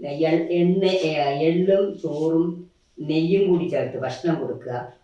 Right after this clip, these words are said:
ഇങ്ങനെയൊക്കെ ചെയ്താൽ പിതൃപ്രീതിയാണ് ഉണ്ടാവുന്നത്. അമാവാസി ദിവസങ്ങൾ പിതൃപരമായ കാര്യങ്ങൾ ചെയ്യണം. ദൈവം പുറത്താലും പിതൃക്കൾ പുതുക്കില്ല എന്നാണ്, അത്രയും ഇതാണ്. ഉം, തുലാമാസം, കർക്കിടക മാസം,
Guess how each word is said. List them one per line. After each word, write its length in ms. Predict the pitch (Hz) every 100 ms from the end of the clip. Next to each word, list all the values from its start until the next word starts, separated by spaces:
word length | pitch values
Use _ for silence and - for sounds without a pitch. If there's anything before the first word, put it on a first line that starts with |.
| -
ഇങ്ങനെയൊക്കെ 320 | 185 196 190
ചെയ്താൽ 320 | 170 131 131 135
പിതൃപ്രീതിയാണ് 680 | 156 143 143 139 127 120 117
ഉണ്ടാവുന്നത്. 460 | 117 104 - - - _ 147
അമാവാസി 600 | 180 196 214 226 - -
ദിവസങ്ങൾ 680 | 180 - 175 139 135 - - - -
പിതൃപരമായ 640 | 180 214 - 202 196 180
കാര്യങ്ങൾ 380 | 160 165 151 151
ചെയ്യണം. 360 | - 120 107 147
ദൈവം 580 | 165 190 214 214 170
പുറത്താലും 540 | 165 160 - 147 170 170
പിതൃക്കൾ 440 | 165 160 202 190
പുതുക്കില്ല 400 | 160 123 - 156
എന്നാണ്, 260 | 143 131 120
അത്രയും 240 | - 175
ഇതാണ്. 360 | 165 123 - - _ _ -
ഉം, 120 | 196 190
തുലാമാസം, 720 | 180 180 190 170 - 143 - -
കർക്കിടക 380 | 180 175 185 180
മാസം, 580 | 160 - 117 135 160